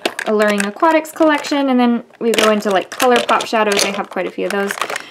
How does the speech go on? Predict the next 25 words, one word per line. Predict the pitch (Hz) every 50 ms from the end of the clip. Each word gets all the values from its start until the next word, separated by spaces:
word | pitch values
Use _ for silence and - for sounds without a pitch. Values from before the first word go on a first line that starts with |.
| - -
These | 254 262 240 262
are | 269 262
some | 269 - 269 247
of | 247 226
the | 214
Moon | 214 214 208 202 214 226 247
Dust | 254 262 262 269 -
eyeshadows | - 277 285 285 - 311 285 285 294 302 285 -
by, | 240 226 226 226 226 226 226 233 - - - - - - 226 214
um, | 208 202 202 - -
Urban | 240 247 247 262 254
Decay. | 247 226 - - 226 220 220 254 269
So | - - - 226 214 208 208 - - -
all | 247 247 254 247
of | 233 214
these | 214 208 202 208
are | 208 202
Moon | 196 196 196
Dust | 185 185 185 185 -
shadows. | - 180 175 175 180 175 180 180 180 - - - - - - - - - - - -
Um, | - 214 208 202 196 190 190 -
I | - 247
hate | 254 330 440 427
buying | 415 415 392
them | 349 339 339 311 269 269 262 247